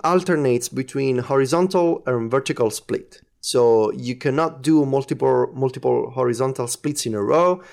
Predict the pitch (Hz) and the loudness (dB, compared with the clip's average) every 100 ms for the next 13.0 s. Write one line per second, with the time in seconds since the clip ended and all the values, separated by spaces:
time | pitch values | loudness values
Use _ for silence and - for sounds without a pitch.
0 | _ _ - 135 127 131 139 151 156 156 | _ _ -6 -4 -2 -2 0 2 2 0
1 | 127 127 123 147 151 143 135 110 104 104 | -2 -2 0 -2 -2 -4 -4 -4 -4 -6
2 | 107 110 101 98 - 107 117 131 _ _ | -4 -2 -4 -6 -14 -14 -16 -20 _ _
3 | _ _ 143 135 127 117 113 _ _ _ | _ _ -2 0 2 0 -4 _ _ _
4 | _ _ _ _ - 135 127 175 208 214 | _ _ _ _ -6 -2 2 4 4 0
5 | - _ - 180 165 165 151 160 160 165 | -8 _ -4 0 2 0 0 -4 -2 -2
6 | 147 135 - - 185 180 170 143 127 131 | -2 -4 -6 -4 0 4 4 2 2 4
7 | 151 175 - _ _ _ _ _ _ _ | 4 2 -6 _ _ _ _ _ _ _
8 | - 147 131 - 139 202 - _ _ _ | -8 -4 -4 -2 -2 -4 -8 _ _ _
9 | - 147 135 131 - - - - 160 147 | -2 2 4 2 -2 -4 -4 0 2 4
10 | 143 135 131 135 - - - 151 147 139 | 4 2 -2 -10 -8 -4 2 4 4 2
11 | 127 117 - 135 117 120 120 113 110 117 | -2 -2 -2 -2 0 2 2 0 -2 -4
12 | - 131 117 - - - 151 202 233 - | -2 -2 -4 -6 -12 -2 4 4 2 -6